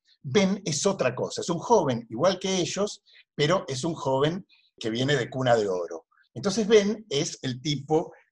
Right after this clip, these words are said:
sonriente, absolutamente seguro de sí mismo,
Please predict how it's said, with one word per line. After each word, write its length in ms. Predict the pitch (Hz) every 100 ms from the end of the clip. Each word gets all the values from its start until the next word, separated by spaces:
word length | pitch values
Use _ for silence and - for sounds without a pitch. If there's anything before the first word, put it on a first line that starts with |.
| _
sonriente, 1200 | - 147 135 127 147 160 147 131 127 135 135 - _ _ -
absolutamente 1000 | 131 117 - 147 185 - 135 135 127 127
seguro 580 | - 110 156 175 123 113
de 80 |
sí 180 | 107 123
mismo, 560 | 139 180 - 113 117